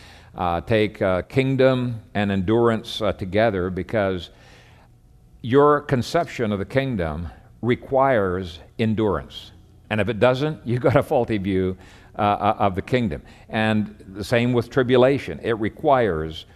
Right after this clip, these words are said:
uh, endurance. But let's embrace God's call to pursue first the kingdom of God and his righteousness, even if it means suffering. God promises a crown of life to those who endure. In Revelation two, verse ten, he says,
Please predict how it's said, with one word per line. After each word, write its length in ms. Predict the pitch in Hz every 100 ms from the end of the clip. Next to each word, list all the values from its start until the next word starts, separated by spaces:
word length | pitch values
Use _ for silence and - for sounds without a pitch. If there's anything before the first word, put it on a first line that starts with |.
| - - - -
uh, 120 | 107 -
endurance. 640 | 104 92 107 101 73 -
But 160 | - 92
let's 460 | 113 143 190 -
embrace 600 | 175 151 110 117 113 92
God's 380 | - 117 120 107
call 380 | - 127 117 104
to 80 | 101
pursue 640 | 104 - - 151 165 170
first 440 | 170 151 123 - -
the 60 |
kingdom 340 | - 139 139 143
of 140 | 135
God 520 | 98 82 78 85 87 -
and 180 | 104 98
his 280 | 98 110 95
righteousness, 1000 | 95 101 - 87 - - 87 82 - - -
even 300 | 147 139 131
if 120 | 107
it 100 | 113
means 260 | 107 101 95
suffering. 500 | 104 87 95 76 67 - - - - 107
God 260 | 117 131 104
promises 460 | 135 135 113 101
a 60 | 104
crown 400 | - 120 123 120
of 120 | 101
life 640 | 107 98 80 71 - - - - - -
to 80 | 107
those 260 | 95 101 92
who 160 | 98 92
endure. 480 | 85 92 76 69 -
In 140 | 98 101
Revelation 560 | 123 127 127 - 107
two, 180 | 123 127
verse 240 | 107 95
ten, 240 | - 120 110
he 120 | 92
says, 440 | - 87 85 90